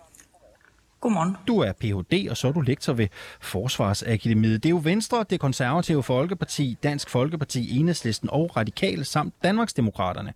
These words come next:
Speaker 2: der er klar til at sende udenrigsordførerne til Taiwan. Men hvad kan det egentlig få af konsekvenser for Taiwan, hvis vi vælger i Danmark at sende en delegation afsted?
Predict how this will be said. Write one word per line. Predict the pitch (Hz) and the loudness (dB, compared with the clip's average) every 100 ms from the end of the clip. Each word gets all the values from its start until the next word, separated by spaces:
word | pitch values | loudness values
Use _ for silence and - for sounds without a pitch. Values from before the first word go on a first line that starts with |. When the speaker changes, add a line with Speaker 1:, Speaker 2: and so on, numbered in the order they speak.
| - - - - | -16 -20 -20 -2
Speaker 2:
der | 101 | 0
er | |
klar | 120 117 | 2 2
til | - | 2
at | 110 | 0
sende | - 104 107 | 2 0 2
udenrigsordførerne | 120 131 123 - 101 - 92 95 | 2 2 0 -2 -4 0 2 2
til | 92 - 98 - - - _ | 0 -2 -4 -4 -12 -20 _
Taiwan. | - 104 95 90 92 110 | 0 2 2 2 4 4
Men | 107 95 | 4 2
hvad | 95 151 | 2 2
kan | 214 | 2
det | 190 | 2
egentlig | 208 190 | 2 2
få | - 220 208 | 2 -2 0
af | 151 | -4
konsekvenser | - 147 - - 202 175 143 | 0 0 0 -2 0 2 0
for | - 202 | 0 0
Taiwan, | 185 139 95 98 - - _ _ _ _ | 2 2 2 0 -2 -14 _ _ _ _
hvis | 151 185 | 0 0
vi | 214 160 | 0 0
vælger | 104 123 | 2 0
i | 127 | 0
Danmark | 113 95 120 131 | 0 2 2 0
at | 113 | -4
sende | - 107 | 0 0
en | 101 | 0
delegation | 95 101 - - | -2 -2 -4 -6
afsted? | - - | -8 -10